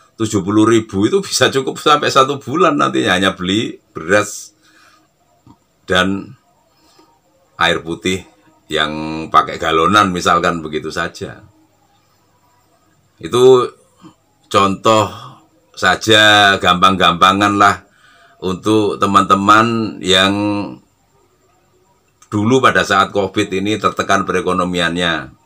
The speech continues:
Saya hanya menyemangati agar jangan putus asa. Banyak orang yang sampai putus asa, sampai stres, sampai gantung diri, nggak usah lah.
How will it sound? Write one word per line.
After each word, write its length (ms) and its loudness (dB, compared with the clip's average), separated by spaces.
Saya 320 2
hanya 240 2
menyemangati 640 2
agar 320 0
jangan 400 -4
putus 240 -8
asa. 720 0
Banyak 320 0
orang 320 4
yang 320 0
sampai 240 0
putus 320 -6
asa, 320 2
sampai 320 -2
stres, 400 -2
sampai 240 -2
gantung 320 -4
diri, 640 -4
nggak 240 0
usah 320 0
lah. 180 -4